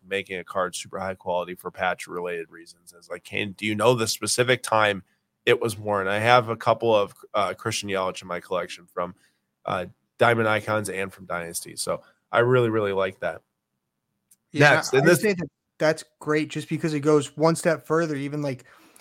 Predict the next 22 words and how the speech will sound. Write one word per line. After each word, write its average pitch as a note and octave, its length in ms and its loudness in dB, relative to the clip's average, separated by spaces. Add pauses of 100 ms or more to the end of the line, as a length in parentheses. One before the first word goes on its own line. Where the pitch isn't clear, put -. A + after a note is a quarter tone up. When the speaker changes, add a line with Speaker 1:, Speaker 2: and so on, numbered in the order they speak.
(120)
Speaker 2:
you D3+ 140 0
know, F3+ 120 6
it's E3+ 140 -2
game D#3+ 340 -2
worn, D#3+ 220 4
but C#3+ 100 -6
you D#3 100 -8
can C#3+ 200 -6
see, F#3+ 260 -4
like, C3+ 320 -4
the C3+ 260 -6
exact C#3 440 -2
game C#3+ 240 -2
it - 20 -4
was B2+ 180 -6
played D3 300 -2
in. B2+ 140 -4
I B2+ 80 -2
know C3+ 160 -4
Topps C3+ 380 0
has C#3+ 100 -8
been B2 260 -6